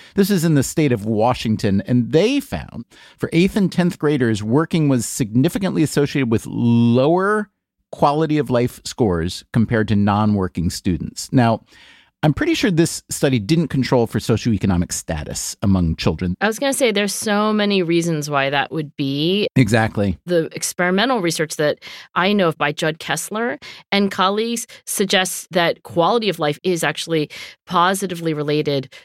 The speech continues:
Speaker 2: to work. Do you know this research? I love Judd, by the way. I think he's so good.
Speaker 1: I do, and they are economists. I don't mean to say that economists are better, but they did take advantage of this really good natural experiment. These were randomized lotteries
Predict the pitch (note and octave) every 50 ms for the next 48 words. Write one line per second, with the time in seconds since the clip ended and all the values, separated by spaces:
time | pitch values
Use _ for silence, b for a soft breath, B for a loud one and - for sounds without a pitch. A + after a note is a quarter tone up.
0 | B _ _ - - F3 D#3+ D#3 D3+ D3 C#3+ - - E3 D#3+ D#3+ D#3+ E3 F#3+ F#3+
1 | - _ _ - A#3 C4+ C#4 C4+ C4 C#4+ D4 D4 B3+ - G#3+ A#3+ A3+ - - G3
2 | G#3+ G#3+ - A3+ G#3+ A3 G#3 - - A3+ C4 B3+ G#3+ F#3+ E3 D#3+ - - - C#3+
3 | C3+ C3+ C3+ C3+ C3 C3 C3+ C#3 B2+ C#3 - E3+ E3 F#3 E3 D#3+ - - - -
4 | - - - - G3 E3 D#3 D3+ E3 C#3 G2 F2+ - - - _ _ _ - C#3+
5 | C#3+ C3 G#2+ B2+ D#3+ F#3 G3 F3+ D3+ - A#2+ C3 B2 B2 C3 C#3 D3+ F3+ F3 D3+
6 | C3 - C#3 B2+ B2+ C3 G#2+ F#2+ F#2 - - A#2 A2+ A2 A2 A#2 A#2 G#2 G#2+ G2+
7 | - B2 A2 G2+ G#2 F#2+ - - A2+ A2+ A#2 A#2 A2 - - A#2 G#2+ F2 C3 C#3
8 | D#3 C#3 B2+ A#2 F#2 B2+ A#2+ C3+ C3 A#2+ A2 E3+ F#3 F3+ - - - F3+ E3+ E3
9 | - D#3+ B2 A2 C#3 D3+ D#3+ D#3 D3 B2 B2 A#2+ G#2 A#2+ A2 - A#2 A#2 A2+ A#2+
10 | B2+ C#3+ C#3 C3+ C3+ B2+ F#2+ A#2+ B2 A#2+ A#2 A#2 G#2+ G2 A#2+ A#2+ A2+ A#2 - -
11 | A2+ G#2+ - - - - F#3+ F#3 F3 D3 A#2+ - - B2+ C#3+ D3+ C#3 A#2 B2 C3
12 | A#2+ G#2+ G#2 A#2 B2 C3 D3 D#3+ D#3+ D#3+ D3+ C#3+ C3+ C3+ C3 A2+ - - A#2 A#2
13 | A#2+ C3+ C#3 C#3 C3 A2+ A2 G#2+ G#2 G2 F#2+ -